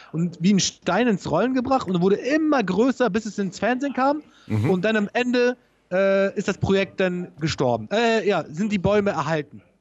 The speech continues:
Speaker 2: Okay. Seid ihr eine relativ realpolitische, äh,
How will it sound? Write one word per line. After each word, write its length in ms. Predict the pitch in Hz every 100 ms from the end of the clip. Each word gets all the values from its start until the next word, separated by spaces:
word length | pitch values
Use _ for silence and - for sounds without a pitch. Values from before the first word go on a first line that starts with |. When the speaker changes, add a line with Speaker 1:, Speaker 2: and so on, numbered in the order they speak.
| _ _ _
Speaker 2:
Okay. 360 | - 127 110 85 - - - - 156 110
Seid 320 | - 151 170
ihr 480 | 214 196 208 208 196 - _ _ _ _ _ _ _ _ -
eine 600 | 139 135 147 143 135 120
relativ 560 | 120 151 165 123 - -
realpolitische, 1500 | 104 98 123 180 - 196 190 208 180 180 175 175 180 180 - _ _ _ _ _ _ _ _ _ _ _
äh, 140 | 127